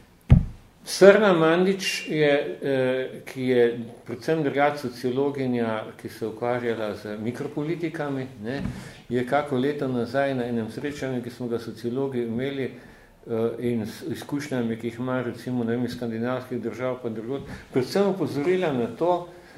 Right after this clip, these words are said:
da pri nas pravzaprav, em, je pod ravnijo, eh, ne, eh, državne politike so samo župani in uradniki, ne. Medtem ko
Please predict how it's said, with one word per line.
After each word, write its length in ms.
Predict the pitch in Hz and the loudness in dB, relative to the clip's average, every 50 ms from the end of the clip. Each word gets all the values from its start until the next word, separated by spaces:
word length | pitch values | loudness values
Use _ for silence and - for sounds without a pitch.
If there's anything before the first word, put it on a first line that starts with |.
| - - | -14 -6
da 380 | 123 120 151 143 135 139 - - | 0 4 6 6 6 6 4 2
pri 160 | - 127 123 123 | -2 0 0 2
nas 360 | 139 165 175 175 165 - - - | 2 4 4 4 2 0 -4 -4
pravzaprav, 840 | - 151 156 156 151 151 123 - - 143 143 143 147 147 147 147 - - - - - - _ _ _ _ _ 131 | 0 2 2 4 4 2 0 0 0 2 4 6 6 4 4 0 -6 -14 -18 -20 -20 -20 _ _ _ _ _ 2
em, 420 | 131 131 127 120 120 117 117 117 117 - - - - - _ _ _ _ _ _ _ _ _ _ _ _ _ - - | 4 4 6 6 4 4 2 -2 -4 -10 -18 -20 -20 -20 _ _ _ _ _ _ _ _ _ _ _ _ _ -8 -2
je 280 | 113 131 123 117 - | 2 4 4 4 8
pod 220 | 165 175 175 175 - - | 8 8 8 8 6 4
ravnijo, 680 | 135 127 123 123 127 135 143 156 165 170 165 156 143 | 4 4 6 4 4 4 2 2 4 6 6 8 8
eh, 600 | 131 123 - - 156 131 120 110 110 107 107 110 110 110 - 214 165 | 6 6 2 -4 -4 -2 -2 0 0 0 -2 -2 -4 -8 -10 -10 -6
ne, 260 | 107 123 135 139 139 | -4 -2 0 0 -2
eh, 400 | 139 - - 127 120 - - 131 | -2 -4 -4 -4 -4 -4 -4 -4
državne 580 | 107 127 117 101 120 135 135 139 135 120 - | -4 -4 -4 -2 0 0 0 2 0 0 -2
politike 460 | - 120 117 147 151 160 143 - 143 131 | -2 -2 -4 -2 -2 -4 -4 -2 -4 -6
so 160 | - - 113 | -4 -6 -8
samo 500 | - - 123 123 131 135 139 139 139 131 | -6 -4 -4 -2 0 0 0 0 0 -2
župani 460 | 104 117 120 - 120 120 120 110 117 117 113 | -4 -4 -4 -4 -4 -4 -4 -4 -6 -8 -8
in 140 | 113 120 | -8 -8
uradniki, 680 | 107 98 107 101 98 95 95 98 87 82 - - - 87 - _ _ _ _ _ _ - | -8 -6 -6 -4 -4 -6 -6 -10 -14 -14 -16 -18 -20 -20 -20 _ _ _ _ _ _ -14
ne. 220 | 95 110 131 135 - - - - - - | -12 -12 -12 -12 -14 -18 -20 -20 -12 -4
Medtem 340 | 120 117 113 - 151 156 156 | -2 -2 0 2 2 2 4
ko 340 | 156 165 143 113 101 - | 4 4 4 4 2 -2